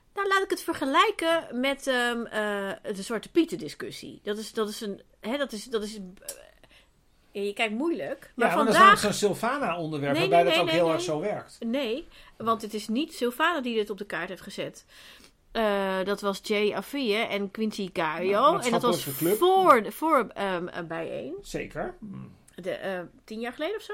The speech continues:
Speaker 1: denk ik.
Speaker 2: Nou, misschien wel meer inmiddels,
Speaker 1: Elf jaar
Speaker 2: maar
Speaker 1: geleden.
Speaker 2: ja, zoiets, ja.
Speaker 1: Eh, en, eh, natuurlijk al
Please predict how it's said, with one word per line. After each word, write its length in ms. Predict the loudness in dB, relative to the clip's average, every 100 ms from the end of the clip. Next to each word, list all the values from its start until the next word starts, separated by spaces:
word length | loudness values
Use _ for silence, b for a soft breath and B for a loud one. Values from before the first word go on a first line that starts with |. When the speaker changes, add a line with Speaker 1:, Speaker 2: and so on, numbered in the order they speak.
| -8
Speaker 1:
denk 220 | -8 -6
ik. 240 | -8 -10 -20
Speaker 2:
Nou, 140 | -20
misschien 200 | -18 -14
wel 80 | -12
meer 160 | -10 -8
inmiddels, 320 | -6 -4 -6
Speaker 1:
Elf 80 | -6
jaar 100 | -8
Speaker 2:
maar 100 | -6
Speaker 1:
geleden. 240 | -4 -4
Speaker 2:
ja, 60 | -4 -8
zoiets, 240 | -10 -10
ja. 240 | -10 -10 -6
Speaker 1:
Eh, 320 | -4 -2 -2
en, 160 | -6 -6
eh, 120 | -6
natuurlijk 420 | -4 -4 -4 -4
al 420 | 0 2 2 -2